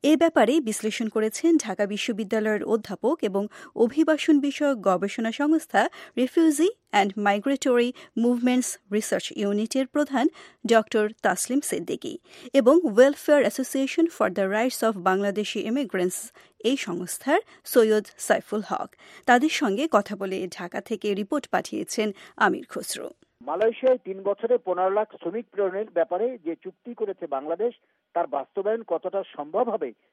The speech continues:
Speaker 2: সে প্রশ্নে সংশয় প্রকাশ করেছেন বিশেষজ্ঞরা। তারা বলছেন, দুহাজার বারো সালেও ওই দেশটির সাথে এমন একটি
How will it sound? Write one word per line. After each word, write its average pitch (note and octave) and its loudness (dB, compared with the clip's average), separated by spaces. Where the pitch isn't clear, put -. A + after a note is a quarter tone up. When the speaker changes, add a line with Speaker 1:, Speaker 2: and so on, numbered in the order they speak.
Speaker 2:
সে F3+ -8
প্রশ্নে G3 -8
সংশয় F#3+ -6
প্রকাশ D#3+ -8
করেছেন D#3 -10
বিশেষজ্ঞরা। B2+ -8
তারা F3+ -4
বলছেন, G#3+ -4
দুহাজার G#3+ 0
বারো D#3+ 0
সালেও G#3+ -2
ওই F3 -2
দেশটির E3 -8
সাথে A#3+ -4
এমন F3 -6
একটি D#3+ -14